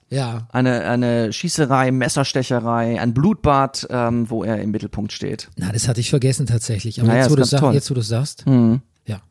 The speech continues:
Speaker 1: Ach Mensch, die gute alte Fargo Staffel zwei.
Speaker 2: Ja.
Speaker 1: Was holst, was hast du noch no-, nachgeholt?
Speaker 2: Nicht viel, äh, nee, so, das war der Nachholteil. Ansonsten dachte ich, muss mal irgendwas Neues gesehen haben und ich bekam auf Amazon Prime angeboten,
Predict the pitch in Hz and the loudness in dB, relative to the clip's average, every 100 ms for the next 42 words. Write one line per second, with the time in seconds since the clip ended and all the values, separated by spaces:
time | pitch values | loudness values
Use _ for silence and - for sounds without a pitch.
0 | - - 123 113 120 113 117 120 120 113 | -14 -6 -4 -2 -4 -4 -6 -6 -6 -8
1 | 110 110 110 110 113 107 - 104 104 - | -8 -6 -6 -6 -8 -10 -10 -8 -10 -12
2 | - - - 135 127 143 - 147 196 180 | -20 -20 -6 0 2 0 0 0 2 0
3 | 156 156 175 175 170 170 151 - 135 127 | 0 0 0 0 -2 -2 -4 -2 -4 -4
4 | 147 123 160 - - - 170 - - 151 | -4 -4 -4 -10 -14 0 0 2 2 4
5 | 143 135 139 135 165 175 190 214 220 214 | 4 2 0 -2 -4 -2 0 2 4 4
6 | 185 165 165 - 208 214 185 190 262 - | 4 4 4 2 2 0 -2 -4 -6 -10
7 | _ _ - 165 180 196 185 180 180 185 | _ _ -6 0 0 0 -2 -2 0 0
8 | 202 247 214 175 160 185 214 185 170 190 | 0 0 0 2 2 2 0 -2 -2 -2
9 | 190 170 175 175 160 147 - 165 160 156 | 0 0 0 -2 -4 -8 -6 -2 -2 -2
10 | 151 156 156 143 160 143 147 - 143 139 | -2 -2 -4 -4 -2 -2 -2 -4 -6 -6
11 | 131 143 135 147 143 | -4 -4 -2 -2 -2